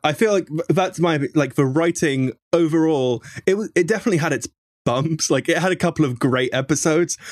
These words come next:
but it had a couple of terrible episodes. Um, I, I'd say the, the writing on Peter Capaldi's era was probably below average.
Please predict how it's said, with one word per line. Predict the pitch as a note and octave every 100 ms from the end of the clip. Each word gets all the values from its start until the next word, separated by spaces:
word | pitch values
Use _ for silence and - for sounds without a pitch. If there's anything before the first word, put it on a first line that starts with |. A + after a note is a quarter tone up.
| - -
but | C#3
it | C3
had | D3+
a | C3+
couple | C#3+ C3 A2+
of | -
terrible | - A#2 A#2 B2
episodes. | B2 D3 B2+ C3 C#3 D3+ - - - - - C3
Um, | B2 A#2+ A#2+ B2 _ _ _ - D#3+ -
I, | D3+ C#3+
I'd | D#3 -
say | E3+
the, | D3+ D3 -
the | C3 C#3
writing | C#3 D3+ D3+ D3 C3
on | B2+ A#2
Peter | C#3 -
Capaldi's | - C3 A#2+ B2 A2+ -
era | B2+ A2+ A2+ A2
was | A#2+ A2+ G#2+ - - _ -
probably | C#3+ C#3
below | A2 B2 A#2+ A#2 A2+
average. | A#2 G#2+ B2+ D#3 - -